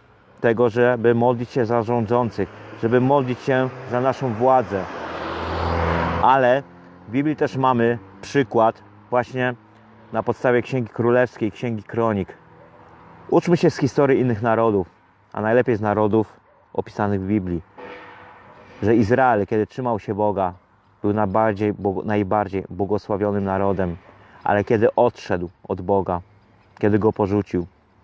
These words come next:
to nawet poszedł kilkakrotnie w niewolę. Więc zachęcam Cię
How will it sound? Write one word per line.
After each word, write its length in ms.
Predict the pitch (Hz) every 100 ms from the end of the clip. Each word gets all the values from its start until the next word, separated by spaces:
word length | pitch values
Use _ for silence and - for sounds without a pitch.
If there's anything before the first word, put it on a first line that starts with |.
| _ -
to 80 | 120
nawet 220 | 117 113
poszedł 300 | - 104 104
kilkakrotnie 600 | 107 98 98 - 95 101
w 60 | 92
niewolę. 440 | 98 95 95 87 - - _ _ _ _ _ _ - - - - - - - - - -
Więc 340 | 123 120 - - _ _ _ _ _ - -
zachęcam 580 | 117 120 131 127 110 98
Cię 240 | - 95